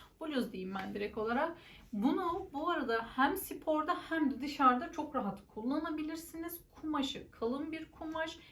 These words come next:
terinizi çekebilecek bir kumaş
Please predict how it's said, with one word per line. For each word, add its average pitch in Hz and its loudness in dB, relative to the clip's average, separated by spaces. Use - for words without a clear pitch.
terinizi 262 2
çekebilecek 269 -2
bir 311 -4
kumaş 311 -2